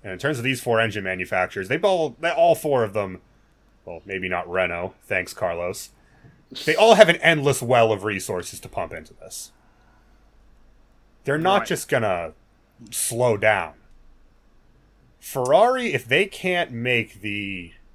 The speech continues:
Speaker 1: big leaps that they were able to make in twenty fifteen and then twenty eighteen and twenty nineteen, they're never gonna get even close to the podium again. They could have the best
Speaker 2: Right.
Speaker 1: car in the world. F-, horsepower, when it's drivable, is free lap time.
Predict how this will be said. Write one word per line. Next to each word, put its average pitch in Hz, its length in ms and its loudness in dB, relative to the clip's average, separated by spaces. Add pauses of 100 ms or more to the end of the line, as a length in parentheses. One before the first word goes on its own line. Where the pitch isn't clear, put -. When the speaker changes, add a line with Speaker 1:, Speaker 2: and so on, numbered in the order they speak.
(260)
Speaker 1:
big 131 460 0
leaps 104 580 -6
that 107 160 -4
they 110 80 -2
were 104 180 -4
able 107 220 -4
to 107 120 -14
make 92 400 -8
in - 100 -20
twenty 95 280 -12
fifteen 156 580 -4
and 107 140 -4
then 95 80 -4
twenty 98 320 -8
eighteen 101 260 -6
and 90 60 -10
twenty 87 200 -10
nineteen, 98 600 -8 (1300)
they're 135 220 2
never 101 580 0 (440)
gonna 92 260 -6
get 90 200 -8
even 92 240 -10
close 90 340 -8
to - 80 -20
the 87 80 -14
podium 78 380 -14
again. 78 280 -20 (340)
They 156 100 2
could 196 60 8
have 160 100 4
the 127 60 -4
best 123 300 6
Speaker 2:
Right. 104 60 -10
Speaker 1:
car 147 200 4
in 135 60 0
the 131 80 -4
world. 120 240 0 (220)
F-, - 260 -12
horsepower, 233 1000 0 (720)
when 117 120 -2
it's 127 100 -8
drivable, 107 480 0 (140)
is 135 160 -2
free 147 380 -2
lap 107 300 0
time. - 160 -10